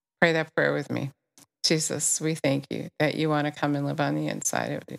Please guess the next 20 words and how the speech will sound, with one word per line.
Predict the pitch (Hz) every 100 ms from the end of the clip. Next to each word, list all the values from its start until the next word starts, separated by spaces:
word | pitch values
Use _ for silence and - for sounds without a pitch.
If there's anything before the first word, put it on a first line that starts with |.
| -
us, | - 156 -
and | 160
we're | 147
asking | 139 135 139 - 147
you | 143
to | -
do | 151 -
that | - -
right | - -
now. | - 62 151 _ _ _ _ _ _ _ _ -
Teach | 208 196
us | 208 -
your | 185
way. | 160 131
Help | 139 180 190 185
us | 196 185 -
to | 180
be | 156 170 165
as | 156 147 - -
faithful | 139 151 - 156